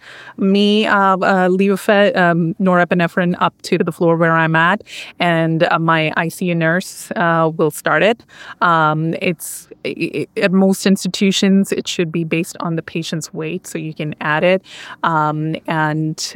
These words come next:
um, you know, you can start it at point zero two. I, just depends on how septic they are, and you can just,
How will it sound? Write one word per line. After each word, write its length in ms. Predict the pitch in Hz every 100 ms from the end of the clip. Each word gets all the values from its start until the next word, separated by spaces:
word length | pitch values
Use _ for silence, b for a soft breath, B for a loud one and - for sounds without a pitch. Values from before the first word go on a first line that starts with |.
| -
um, 440 | - - 196 190 - _
you 100 | 185
know, 240 | 156 151 170 196 _ _ -
you 120 | 180
can 140 | -
start 320 | 131 190 165 151
it 120 | 143
at 220 | 147 156 _ b b b b b _ _ - b b b b b b _ _
point 360 | - 196 180 165
zero 380 | 160 175 175 156
two. 640 | - 285 285 269 262 254 -
I, 140 | 208 202 190
just 240 | 254 226
depends 380 | 196 - 196 185
on 100 | 185
how 300 | - 185 180
septic 400 | - 165 - 160
they 120 | 165
are, 180 | 160 160
and 180 | 151 170
you 100 | 185
can 220 | - 170
just, 240 | 214 -